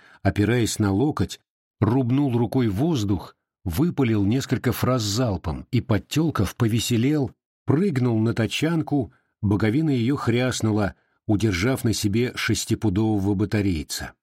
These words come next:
Кучер кнута лошадям, грязь ошметками в сторону.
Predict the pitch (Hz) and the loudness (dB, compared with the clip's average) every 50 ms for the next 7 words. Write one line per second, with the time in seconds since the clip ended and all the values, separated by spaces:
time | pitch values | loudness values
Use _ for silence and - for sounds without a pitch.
0 | _ _ _ _ _ _ _ _ _ _ _ - - 185 214 202 - - 120 104 | _ _ _ _ _ _ _ _ _ _ _ -4 -2 0 0 0 0 0 -2 -2
1 | 95 - - - 98 104 98 - 147 170 160 156 139 - 147 127 120 139 139 135 | -2 -2 0 0 0 2 2 0 0 0 0 0 0 0 -2 0 0 0 0 0
2 | 123 101 - _ - 98 82 101 101 110 131 147 139 - - - - _ _ - | -2 -4 -8 _ -6 -2 0 2 2 2 0 -2 -2 -4 -6 -8 -12 _ _ -2
3 | 92 - - 101 98 101 98 - - 98 98 98 92 - - - - 90 80 - | -2 0 0 0 0 0 0 0 0 0 0 0 -2 -4 -6 -2 -2 -2 -2 -2
4 | - 62 113 - - | -6 -8 -10 -12 -16